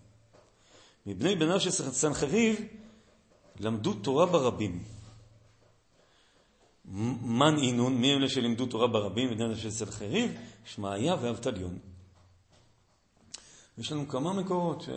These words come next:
שידעו ששמעיה ואבטליון הם, כן, ה-, הזוג, ה-, אה, אב בית דין והנשיא, והם, אה, בני, אה, בני גרים.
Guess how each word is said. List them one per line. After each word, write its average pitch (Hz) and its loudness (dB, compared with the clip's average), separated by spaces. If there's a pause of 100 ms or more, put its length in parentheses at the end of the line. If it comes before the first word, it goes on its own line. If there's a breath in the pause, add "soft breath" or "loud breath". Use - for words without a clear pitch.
(220)
שידעו 190 -6
ששמעיה 139 -6
ואבטליון 151 -4 (420 loud breath)
הם, 160 2 (520)
כן, 143 -2
ה-, 98 -4 (260)
הזוג, 117 2
ה-, 113 6 (400)
אה, 113 6
אב 143 6
בית 131 8
דין 143 10
והנשיא, 214 4 (1700 loud breath)
והם, 170 4
אה, 175 6
בני, 165 4
אה, 156 4
בני 160 4
גרים. 165 6